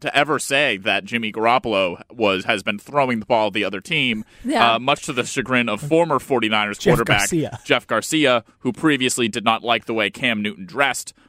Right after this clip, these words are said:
Speaker 1: like a certain radio host in this city did not like the way Cam Newton, uh,
Speaker 2: Listen
Speaker 1: danced
Speaker 2: to
Speaker 1: to rap
Speaker 2: rap
Speaker 1: music.
Speaker 2: music.
Speaker 1: Um, I do not trust Jimmy Garoppolo in this game. It's an anti-Jimmy pick. I, wa-, I want him to prove me wrong. I, he's so hot, but I just don't trust him in this
Speaker 3: Fair.
Speaker 1: one. Lucy.
Speaker 2: Well, I don't like that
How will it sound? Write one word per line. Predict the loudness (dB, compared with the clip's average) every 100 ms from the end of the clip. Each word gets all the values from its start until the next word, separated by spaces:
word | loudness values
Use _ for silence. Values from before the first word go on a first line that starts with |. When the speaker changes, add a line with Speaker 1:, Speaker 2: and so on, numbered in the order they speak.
| -6
Speaker 1:
like | -4
a |
certain | 0 -2 0
radio | 0 2 0
host | -2 -6
in | -12
this | -12
city | -2 0 0
did | -2 0
not | 0 2
like | 0 -2 0
the |
way | 0 0
Cam | 0 -4 -2
Newton, | -6 -8 -14 -10
uh, | -10 -4
Speaker 2:
Listen |
Speaker 1:
danced | -4 -2
Speaker 2:
to | -2
Speaker 1:
to |
rap | 4 4
Speaker 2:
rap | 4
Speaker 1:
music. | 0 0 -2 -4 -12
Speaker 2:
music. | -20 -20 _ 2
Speaker 1:
Um, | 4 2 0 -2 -12 _ _ _
I | 0 0
do | 0
not | 0 0
trust | -2 -2
Jimmy | -2 -4
Garoppolo | -2 -2
in | -4
this | -6
game. | -4 -4
It's | -6 -14
an | -2
anti-Jimmy | -2 -2 -8 -10 -14
pick. | -12 -12 -12 _ _ _
I, | 2 2
wa-, | 0 -2 0
I | 0
want | 2 0 -2
him |
to | -8
prove | -2 -2 0
me |
wrong. | 2 4 2 -4 -2
I, | 0 2 -2 -8 -12
he's | -8 -6 0
so | 2 4
hot, | 4 2 -2 _ _ -10 0
but | 2
I | 0
just | -2
don't | -4 -2
trust | -4 -4
him | -8
in | -16
this | -8
Speaker 3:
Fair. | 2 2
Speaker 1:
one. | 0 _
Lucy. | 0 0
Speaker 2:
Well, | -2
I | -6 -8
don't | -8 -12
like | -12
that | -10 -10